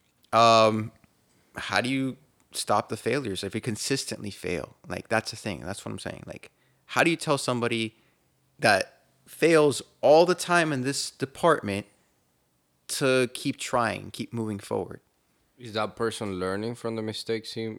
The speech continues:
Speaker 2: he
Speaker 1: Of
Speaker 2: made, or he
Speaker 1: course, of
Speaker 2: keeps
Speaker 1: course. He keeps
Speaker 2: making the same mistakes
Speaker 1: I mean, you
Speaker 2: over
Speaker 1: can't,
Speaker 2: and
Speaker 1: you,
Speaker 2: over?
Speaker 1: yeah, you keep trying to do different things. You keep trying to learn from your mistakes.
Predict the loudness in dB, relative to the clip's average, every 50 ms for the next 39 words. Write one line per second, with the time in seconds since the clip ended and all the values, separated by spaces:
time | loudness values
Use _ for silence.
0 | -16 -12 -10 -10 -6 -6 -6 -4 -2 0 2 4 4 4 2 2 0 0 -2 0
1 | 0 0 -2 -2 -4 -8 -10 -8 -8 -4 0 2 2 2 4 4 4 4 4 2
2 | 2 0 2 0 0 -2 -4 -4 -4 -4 -4 -4 -2 0 2 2 2 2 0 0
3 | -2 0 2 2 2 2 2 0 0 0 0 0 0 0 -2 -4 -6 -2 -4 -4
4 | -4 -4 -6 -2 0 2 2 2 0 -2 -4 -4 -6 -4 -2 -4 -4 -2 -4 -6
5 | -4 -2 -2 -2 -2 -2 -4 -6 -8 -8 -10 -10 -8 -6 -2 0 2 2 2 0
6 | -2 -4 -6 -6 -4 -4 -4 -4 -4 -6 -6 -6 -6 -4 -4 -6 -6 -6 -4 -4
7 | -4 -4 -6